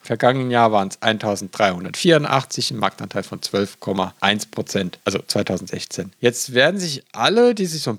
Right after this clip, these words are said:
bisschen auskennen und so ein geschultes Auto, Auge für Elektroautos haben, ne, man kriegt ja so ein bisschen selektive Wahrnehmung, wenn man,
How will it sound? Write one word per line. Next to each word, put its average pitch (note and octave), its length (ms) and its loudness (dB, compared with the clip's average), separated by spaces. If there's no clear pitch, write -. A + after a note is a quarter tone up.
bisschen G3+ 360 0
auskennen F3 600 2
und D3+ 60 -4
so C#3 100 -2
ein C3 80 -8
geschultes G3 500 -6
Auto, E3 540 2
Auge D#3+ 280 4
für D3+ 140 0
Elektroautos A2 720 0
haben, - 380 -10
ne, D3+ 180 2
man B2 220 -2
kriegt C#3 320 -4
ja C3 80 0
so A#2+ 100 -4
ein - 20 -8
bisschen B2+ 220 -6
selektive G#2 480 -2
Wahrnehmung, E3+ 560 2
wenn A2+ 120 0
man, G#2+ 280 -2